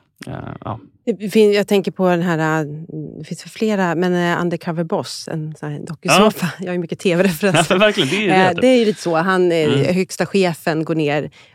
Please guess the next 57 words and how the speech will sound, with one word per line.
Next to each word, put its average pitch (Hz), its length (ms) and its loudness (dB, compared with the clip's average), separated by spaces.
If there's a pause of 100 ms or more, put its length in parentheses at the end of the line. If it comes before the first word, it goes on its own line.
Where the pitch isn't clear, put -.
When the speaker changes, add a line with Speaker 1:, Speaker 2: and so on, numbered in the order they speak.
Speaker 2:
och - 240 -16
säger 165 300 0
inte 156 240 -2
att - 160 -8
han, 147 240 -4
eh, 147 200 -6 (140)
är 185 160 0
högsta 190 300 -2
chefen, 160 360 -6
utan 156 200 -6
klär 165 180 -2
ut 165 220 0
sig - 160 -6
till, 143 300 -6 (220)
liksom, - 220 -8
arbetare 151 500 -4
på 170 80 -10
golvet 165 420 0
för 175 80 -4
att 160 60 -4
se 175 180 0
hur 170 80 0
förhållandena 233 560 4
Speaker 1:
Exakt. - 200 -4
Speaker 2:
är. - 20 -18 (140)
Och 208 120 2
så 208 80 4
spelas 196 280 0
det 202 80 -4
in 190 160 4
och 185 60 2
i - 20 -2
T 202 220 4
V 196 80 6
av 165 100 4
det. 160 100 2
Men, 190 200 4 (120)
Speaker 1:
Mm. 110 220 -2
Speaker 2:
men, 202 120 2
liksom, 196 380 2
syftet - 460 -2
sägs 180 380 -2
då 165 100 -2
att 156 160 -6
vara 165 360 -2
för 175 120 -6
att, 151 120 -6
liksom, 160 200 -8
ta 156 100 -12
reda 165 300 -4
på - 220 -14
hur 156 180 -4
det 156 80 -8
funkar 107 340 -2
Speaker 1:
Ja. 185 80 2
Speaker 2:
egentligen 196 580 0
på, - 200 -6